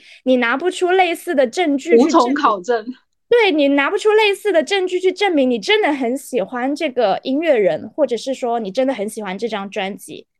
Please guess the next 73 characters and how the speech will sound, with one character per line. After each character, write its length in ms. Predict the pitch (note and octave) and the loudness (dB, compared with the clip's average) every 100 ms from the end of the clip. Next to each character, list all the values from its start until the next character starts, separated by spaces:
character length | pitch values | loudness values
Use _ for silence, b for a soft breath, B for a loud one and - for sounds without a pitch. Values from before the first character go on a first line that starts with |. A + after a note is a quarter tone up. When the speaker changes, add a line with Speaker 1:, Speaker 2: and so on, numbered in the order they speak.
| b b - | b b -10
Speaker 1:
可 100 | B3+ | -4
能 180 | A3 B3+ | 0 0
就 140 | G4 | 0
是 320 | A4 G#4+ E4 | 0 2 4
因 180 | - D#4 | 2 -2
为 160 | G4+ F#4 | -2 -2
小 160 | B3 | -2
的 120 | G3 | -4
时 120 | G3+ G#3+ | -4 -4
候 220 | A#3+ E4 | 0 2
也 220 | B3 G3 | 2 0
买 240 | G#3+ E3 B2+ - | -2 -8 -12 -10
过 140 | F4 D4 | -2 -2
磁 260 | - A3 | -4 -10
带， 300 | F#3 C#4 A#3+ F#3+ | -4 -2 0 -2
然 120 | B3+ | -2
后 100 | C#4 | -2
像 380 | C#4+ F4+ D#4 C4+ | -2 -4 -4 -4
包 140 | C4+ | -4
括 120 | C#4 | -2
我 80 | C#4 | -2
前 220 | F#3 F#3+ | -2 -6
几 140 | G#3 G#3 | -6 -8
年 200 | F3+ F#3+ | -8 -8
其 140 | - | -10
实 160 | F#3+ G3+ | -12 -8
就 100 | C4 | -4
是 80 | C#4 | -4
买 160 | B3+ | -4
C 200 | F#3 G#3 | -6 -12
D 160 | F#3 F#3+ | -8 -8
嘛， 160 | F#3 - b b b | -10 -14 b b b
然 140 | G3 | -12
后 260 | F#3 C#4+ C#4 | -8 2 2
我 300 | A#3+ E3 A2+ | 2 -2 -6
对 260 | - F#4 C#4 | -2 0 2
黑 200 | C4 B3 | 2 2
胶 160 | B3+ | 0
的 100 | A#3+ | -2
接 160 | A3 A3+ | -2 -2
受 160 | C#4 | -2
度 160 | A#3+ B3+ | -2 -4
其 180 | A#3 G#3+ | -6 -10
实 140 | F#3+ | -12
很 180 | F#3+ G3+ | -14 -14
快 240 | - F#4 | -8 -4
就 80 | D4 - | -2 -4
培 160 | - | -6
养 180 | F3 D3 | -12 -12
起 180 | - - | -16 -18
来 160 | - - | -18 -20
了。 100 | - _ _ _ _ | -20 _ _ _ _
呃， 100 | G3 | -6
Speaker 2:
嗯。 260 | F#3 G3+ F#3+ | -2 0 0
Speaker 1:
我， 220 | A3 G#3+ | -2 -2
我 140 | B3+ A#3+ | 0 0
个 220 | A#3 G#4 | 2 2
人 120 | A#3 A3 | 4 2
的 120 | G#3+ | 0
观 280 | A#3 A#3 B3+ | 0 0 0
点 180 | A#3+ | -2
就 80 | F#3+ | -2
是 100 | A#3+ | -4
黑 220 | B3 C#4+ | -2 -2
胶 160 | C#4+ D4+ | 0 -2
这 80 | D#4 | -2
个 100 | C4 | -4
东 240 | C4 C4+ | -2 -4
西 140 | C#4 C#4 | -4 -8
更 340 | - E4 C#4+ | -2 -2 0
加 300 | C4+ C4+ C#4 | -2 -4 -4
让 400 | D4+ E4 C#4+ B3 | -4 -4 -4 -4
我 320 | G#3+ F3 - | -2 -4 -6